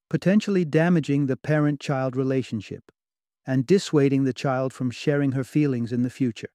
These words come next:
Instead, tuning into the child's emotions and acknowledging her feelings can significantly improve their bond. Part five. Mastering storytelling and clarity for effective communication.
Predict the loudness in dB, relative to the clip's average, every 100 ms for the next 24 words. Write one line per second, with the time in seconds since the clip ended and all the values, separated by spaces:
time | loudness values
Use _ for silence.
0 | _ _ _ _ _ _ _ _ -8 -4
1 | -4 -2 -2 -2 -6 _ _ _ _ _
2 | _ 0 2 4 4 2 0 -2 -2 0
3 | 0 0 0 2 0 -2 -4 -4 -2 -4
4 | -2 0 2 0 0 -2 -2 -2 0 0
5 | -2 -6 -4 -4 -2 -2 0 0 0 -4
6 | -4 0 0 0 0 0 0 -2 -4 -4
7 | -4 -4 -8 -12 _ _ _ _ _ _
8 | _ _ _ _ _ _ _ -6 -2 -2
9 | -4 -4 -4 -6 -10 _ _ _ _ _
10 | 0 0 0 -2 -2 -2 0 0 0 0
11 | -2 -2 -4 -8 _ -4 -2 0 0 0
12 | 0 -4 -8 -4 -2 -2 -2 -6 -4 -6
13 | -2 0 0 -2 -6 -8 -10 -14